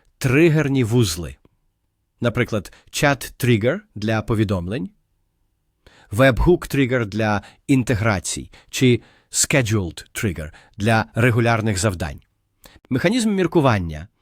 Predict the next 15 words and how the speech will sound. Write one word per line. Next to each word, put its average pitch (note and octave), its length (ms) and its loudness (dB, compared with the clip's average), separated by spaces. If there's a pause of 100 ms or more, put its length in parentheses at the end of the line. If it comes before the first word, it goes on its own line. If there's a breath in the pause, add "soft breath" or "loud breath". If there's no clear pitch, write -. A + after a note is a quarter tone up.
(120)
приймає D#3+ 420 2
рішення D#3+ 380 -4
на B2 120 0
основі D3+ 360 -2
отриманих B2+ 500 0
даних. D#2+ 480 -8 (300)
У C3 100 2
Nate F3+ 300 2
N C#3 280 0 (320 soft breath)
цю F#3+ 220 2
роль G#3 220 0
виконує E3+ 460 -2
велика D3+ 480 2
мовна C#3 480 2
модель A2 480 -2